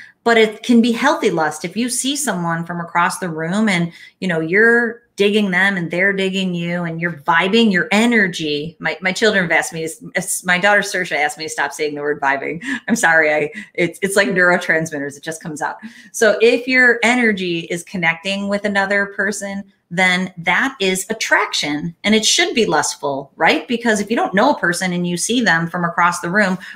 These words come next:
or you see them on Zoom game night that you signed up for begrudgingly because Doctor Trish Lee told you to, if you see that person and you feel a connection, that's the beginning of it. But then there's two more phases of, of healthy sexuality and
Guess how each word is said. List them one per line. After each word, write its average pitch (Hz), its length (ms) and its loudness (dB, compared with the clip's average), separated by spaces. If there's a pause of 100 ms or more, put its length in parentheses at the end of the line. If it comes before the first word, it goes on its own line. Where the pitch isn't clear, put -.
(120)
or 226 160 8
you 226 120 8
see 220 200 2
them 190 180 2
on 170 260 4
Zoom 180 400 -2
game 208 320 0
night 180 300 -2
that 165 160 -2
you 175 60 -4
signed 170 360 0
up 175 200 -2
for 175 180 -2
begrudgingly 170 760 -2
because 170 260 -8
Doctor 160 320 -2
Trish 170 260 -8
Lee 165 140 -8
told 285 240 -2
you 202 100 -2
to, 185 320 -6 (480)
if 247 160 0
you 254 260 2
see 285 240 -2
that 311 200 2
person 208 260 2
and 190 180 0
you 220 100 2
feel 226 240 0
a 214 80 -2
connection, 240 600 -2
that's 214 240 0
the 220 80 -2
beginning 170 420 0
of 139 140 -2
it. 147 180 -6 (320)
But 220 120 2
then 233 120 4
there's 214 220 2
two 269 340 0
more 214 340 4
phases 180 760 -4
of, 175 300 0 (520)
of 175 180 0
healthy 220 420 0
sexuality 160 880 0
and 156 300 -2